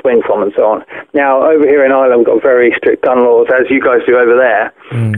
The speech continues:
Speaker 1: uh, except it's even more so. So we, uh, we, we initially started making a high-powered,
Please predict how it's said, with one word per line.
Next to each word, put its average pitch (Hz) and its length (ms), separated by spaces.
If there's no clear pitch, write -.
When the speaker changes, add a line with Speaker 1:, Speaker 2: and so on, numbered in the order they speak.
Speaker 1:
uh, 120 240
except 127 320
it's 139 160
even 113 200
more 127 280
so. 110 280
So 127 240
we, 127 640
uh, 120 840
we, 143 200
we 156 200
initially 160 440
started 135 320
making 120 560
a 117 240
high-powered, 131 800